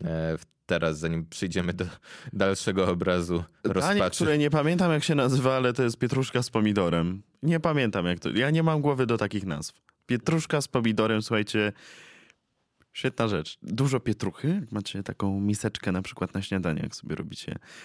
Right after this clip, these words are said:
Speaker 2: e, płatki z mlekiem, mnóstwo pietruchy i tam pomidory pokroju. No, coś cudownego.
Speaker 1: No, taka s-, sałatka. A może miałeś do czynienia z muluchiją?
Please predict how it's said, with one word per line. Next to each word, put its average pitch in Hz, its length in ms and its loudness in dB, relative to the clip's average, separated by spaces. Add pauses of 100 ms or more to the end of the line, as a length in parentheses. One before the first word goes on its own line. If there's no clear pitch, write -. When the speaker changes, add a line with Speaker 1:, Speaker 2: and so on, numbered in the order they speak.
(180)
Speaker 2:
e, 80 160 0
płatki - 340 -4
z 82 60 -4
mlekiem, 101 340 -4 (100)
mnóstwo 151 480 2
pietruchy 101 560 -2
i 90 60 -6
tam 92 200 -10
pomidory - 540 -4
pokroju. - 380 -12
No, - 80 -2 (460)
coś 98 140 -6
cudownego. - 500 -20 (460)
Speaker 1:
No, 359 80 -20
taka 139 200 -4
s-, 123 140 -6 (100)
sałatka. 131 440 0
A 98 40 2
może 101 360 4
miałeś 101 320 2
do 101 140 -2
czynienia 98 440 0
z 92 280 2
muluchiją? 95 680 2